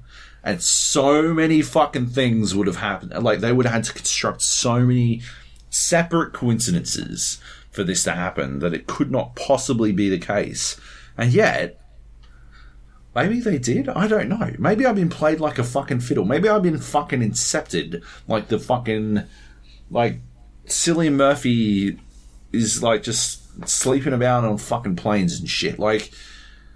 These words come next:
good God, I cannot fucking get this idea. The biggest inception, right? The biggest, the, the biggest problem I'm having is recounting this idea that perhaps Rockstar set this up.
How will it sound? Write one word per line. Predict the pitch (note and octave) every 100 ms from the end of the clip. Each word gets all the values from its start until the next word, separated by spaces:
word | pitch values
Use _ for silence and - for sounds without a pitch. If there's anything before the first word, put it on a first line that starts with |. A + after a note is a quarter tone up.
| - - - -
good | F#3+ F#3
God, | E3 C3 F2+ D2 -
I | C#3
cannot | E3+ F#3 G#3 A3 -
fucking | - F3+ F3 E3+
get | D3 D3
this | C#3+ B2+
idea. | A#2 G#2 C3 - A#2 -
The | -
biggest | C3+ B2 G#3 A#3+ -
inception, | B2 - F2 - D2 C2 C#2 - -
right? | G#2+ F#2+ G2 - - - - - -
The | B2
biggest, | C3+ D#3+ F#3 - -
the, | C#3 B2
the | G#2+ A2+ G#2 G2+ E2+ - - - - A2
biggest | A2 D3+ C#3
problem | - F#3 E3 C#3+
I'm | A2 F2+
having | A2 A2+ D#2 B1 - -
is | G2+ F#2 - -
recounting | - F2+ G#2+ G2+ A#2 A#2+ A2+
this | G#2 -
idea | F2+ F2 G#2+ F2+ C2+ G#1+
that | C2+
perhaps | C2+ F2+ G2 -
Rockstar | - F#2+ - E2 D2
set | - -
this | -
up. | - -